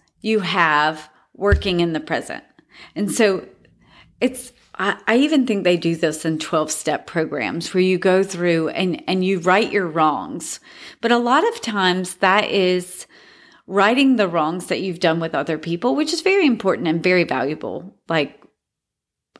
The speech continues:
I think asking forgiveness is important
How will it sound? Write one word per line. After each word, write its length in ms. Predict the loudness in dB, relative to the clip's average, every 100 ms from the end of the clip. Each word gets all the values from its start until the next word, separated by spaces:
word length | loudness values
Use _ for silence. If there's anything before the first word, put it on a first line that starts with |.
| _ _ _ -2
I 60 |
think 240 | 2 2 2
asking 500 | 2 0 0 0 0
forgiveness 720 | 0 -6 0 0 2 0 -2 -2
is 240 | -2 -2
important 840 | -2 -4 -2 -2 -2 -6 -8 -12